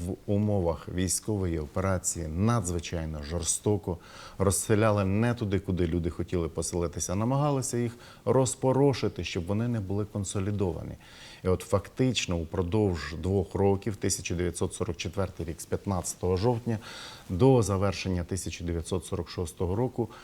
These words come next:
було депортовано майже чотириста вісімдесят три тисячі українців. Майже така кількість польського населення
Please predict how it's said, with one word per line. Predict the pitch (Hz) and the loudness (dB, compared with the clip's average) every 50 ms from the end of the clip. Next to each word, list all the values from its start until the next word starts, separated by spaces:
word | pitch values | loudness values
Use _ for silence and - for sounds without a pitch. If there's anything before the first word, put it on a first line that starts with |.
| - - - - | -20 -16 -10 -4
було | 92 85 98 107 104 92 85 82 78 | 0 2 4 4 4 4 2 0 -2
депортовано | 73 78 87 87 123 117 120 - 101 87 - - - 123 120 120 117 120 113 113 117 110 | -2 -2 2 2 2 4 4 2 0 0 0 0 2 4 4 4 4 2 2 2 0 0
майже | 98 90 90 92 87 82 80 80 | 0 0 0 0 0 -2 -4 -6
чотириста | - - 87 - - 110 110 113 104 - 107 92 | -6 -6 -8 -4 -4 -2 -2 -2 -4 -4 -4 -4
вісімдесят | 87 82 - 92 85 80 80 - - 95 90 - - | -4 -4 -4 -4 -4 -6 -6 -6 -4 -6 -6 -6 -4
три | - 90 87 | -6 -6 -6
тисячі | - - 90 82 - 85 - - 90 | -4 -6 -8 -6 -6 -8 -6 -6 -6
українців. | 80 80 - 87 85 80 78 76 69 - - - - - - - - - - - - | -6 -6 -4 -4 -4 -4 -4 -6 -8 -10 -14 -18 -20 -20 -20 -20 -20 -20 -20 -10 0
Майже | - 107 113 123 120 110 101 101 | 4 4 6 6 6 4 4 2
така | - 101 92 - 110 104 | 0 0 0 2 0 0
кількість | - - 107 104 98 87 - 95 87 - - | 2 2 2 2 2 0 -2 -6 -6 -4 2
польського | - 104 92 - - - 95 85 87 | 2 2 2 2 -2 -2 -2 0 0
населення | 87 87 82 - - 95 92 95 98 104 104 113 110 | 0 0 0 0 2 4 4 4 2 2 0 0 -2